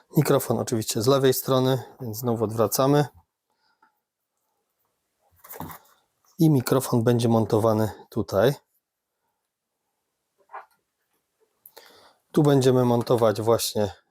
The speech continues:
mikrofon. E, podstawowy montaż to jest ten tutaj, e, większy. Natomiast ten dodatek montujemy na wyjściu z kasku, że tak powiem. Zobaczcie. Tutaj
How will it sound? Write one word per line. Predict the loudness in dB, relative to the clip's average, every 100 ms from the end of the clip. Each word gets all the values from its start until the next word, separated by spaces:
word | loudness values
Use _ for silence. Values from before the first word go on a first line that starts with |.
| _ -6
mikrofon. | -4 0 0 2 0 0 -6 _ _ _ _ _ _
E, | -8 -6
podstawowy | -4 -4 -2 0 0 2
montaż | 0 0 -2 -2
to | -4
jest | -4 -6 _ _
ten | -2 -2
tutaj, | -8 -2 0 0 -6 _ _ _
e, | -8 -4 -2
większy. | -2 -2 0 0 0 -6 -20 _ _
Natomiast | -4 -2 -2 -2 -2
ten | -2 0
dodatek | 0 0 0 0 -2 -10 _ _ _ -4
montujemy | -4 2 2 4 2 -2 _ _
na | -2 0
wyjściu | 2 2 0 -4 -8
z | -6
kasku, | -2 -4 -4 -8
że | -4
tak | -4 -4
powiem. | -6 0 0 0 -6 _ _ _ _ _ -4
Zobaczcie. | -2 -2 -6 -2 2 2 -2 -18 -20 _ _ _ _ -20 -20 _ _ _ _ _ _ -20 _ _ _ _ -20 _ _ _ _ _ -20 -20 _ _ _ _ _
Tutaj | -2 0 2